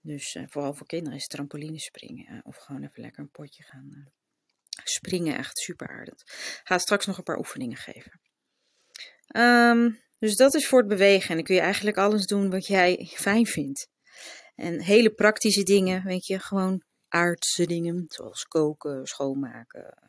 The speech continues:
eh, een beetje in het huis klussen. Maar natuurlijk ook gewoon letterlijk met je handjes in de moestuin. Hè, een beetje, eh, dingen verpotten of, eh, bladeren bij elkaar vegen nu met de herfst. Weet je, dat is allemaal goed. Gewoon lekker bezig zijn, bewegen.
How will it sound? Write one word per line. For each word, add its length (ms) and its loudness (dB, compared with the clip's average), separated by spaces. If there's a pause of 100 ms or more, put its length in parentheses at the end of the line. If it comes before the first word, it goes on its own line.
eh, 100 -20
een 800 -20
beetje 300 -8
in 60 -2
het 100 -6
huis 320 -4
klussen. 680 -6
Maar 160 0
natuurlijk 400 6
ook 200 6
gewoon 220 2
letterlijk 400 -2
met 200 -8
je 80 -16
handjes 680 -6
in 220 -8
de 80 -8
moestuin. 600 -8 (580)
Hè, 160 -14
een 100 -10
beetje, 320 -14
eh, 300 -18
dingen 340 -6
verpotten 680 -10
of, 360 -18
eh, 120 -20 (800)
bladeren 400 -10
bij 120 -10
elkaar 340 -10
vegen 400 -6
nu 80 -6
met 160 -8
de 100 -10
herfst. 460 -12
Weet 160 -12
je, 180 -6
dat 200 6
is 80 -4
allemaal 540 6
goed. 420 2
Gewoon 420 2
lekker 560 2
bezig 420 4
zijn, 400 -10
bewegen. 580 2